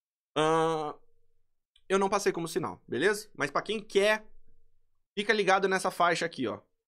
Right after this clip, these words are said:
Teste aqui nessa região de seis e novecentos a seis e setecentos, beleza? Aqui pode dar jogo. Ou aguarde rompimento da L T B que vem lá do topo lá, ó. Lá de praticamente oito K,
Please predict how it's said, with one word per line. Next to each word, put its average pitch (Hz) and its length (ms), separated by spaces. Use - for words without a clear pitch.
Teste 185 280
aqui 160 120
nessa 160 220
região 147 340
de 135 120
seis 196 300
e - 20
novecentos 180 760
a 151 80
seis 190 360
e 170 40
setecentos, 131 560
beleza? 202 460
Aqui 139 300
pode 185 260
dar 175 140
jogo. 120 360
Ou 240 400
aguarde 175 500
rompimento 196 640
da 135 120
L 180 220
T 190 140
B 170 160
que 190 100
vem 180 140
lá 185 160
do 220 120
topo 190 380
lá, 120 220
ó. 107 100
Lá 131 160
de 151 80
praticamente 160 640
oito 175 220
K, 107 260